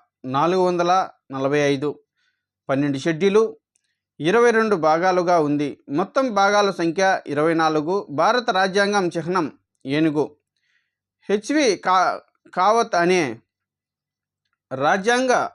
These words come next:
పరిషత్ సభ్యుడు భారత రాజ్యాంగాన్ని ఇంద్రుని ఏనుగైన ఐరావతం వలె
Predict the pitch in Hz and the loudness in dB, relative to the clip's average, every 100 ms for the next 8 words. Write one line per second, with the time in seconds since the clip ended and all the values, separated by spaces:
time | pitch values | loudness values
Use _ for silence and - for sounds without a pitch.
0 | _ _ _ _ _ _ - 156 180 240 | _ _ _ _ _ _ -4 -2 0 -2
1 | 226 196 196 165 175 214 226 - _ 139 | -4 -4 -4 0 2 2 -2 -12 _ -14
2 | 131 156 214 254 240 170 165 202 190 165 | -2 2 2 0 0 0 0 0 0 0
3 | 156 175 - _ _ _ _ _ _ _ | 0 -2 -6 _ _ _ _ _ _ _
4 | 175 202 262 285 262 165 - 165 226 202 | -2 0 2 2 0 -2 0 0 2 2
5 | 196 190 147 - _ - 147 202 214 202 | 2 2 0 -4 _ -4 -2 2 2 0
6 | 202 196 160 165 180 135 | -2 -2 0 2 0 -4